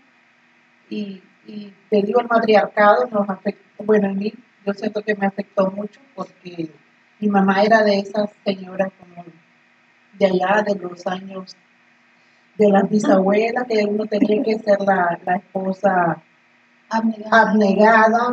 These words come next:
Speaker 1: ujú, que la comida caliente, que el mantelito, que esto y que el otro. Y entonces todo eso uno lo vino arrastrando, pero no, no es posible. Y le dije a mis hijas,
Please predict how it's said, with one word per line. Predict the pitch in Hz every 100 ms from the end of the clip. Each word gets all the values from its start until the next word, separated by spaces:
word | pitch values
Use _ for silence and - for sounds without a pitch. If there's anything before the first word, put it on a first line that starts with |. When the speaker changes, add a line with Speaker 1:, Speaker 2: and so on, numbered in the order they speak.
| 247
Speaker 1:
ujú, | 226 208 226 226
que | - 208
la | 208 202
comida | 208 202 202 190
caliente, | 185 170 220 233 226 220
que | 208
el |
mantelito, | 208 196 196 175 190 220 226 - 214
que | - 196 196 220
esto | 226 214
y |
que | 208 190
el | 196
otro. | 214 226 - 226 -
Y | 202
entonces | 196 208 233 233
todo | 226 233
eso | 254 262
uno | 262 240
lo | 226
vino | 208 196 202 190 170 - -
arrastrando, | 190 190 190 196
pero | 190 175
no, | 165 - _ _ 175
no | 175
es | 170 _ 185
posible. | _ 220 220 202 _ _ _ _ _ _ _ _ _ _ _ 226
Y | 226 208 202 - -
le | 214 208
dije | 202 185 202
a | 190
mis | 185 - 226
hijas, | 254 247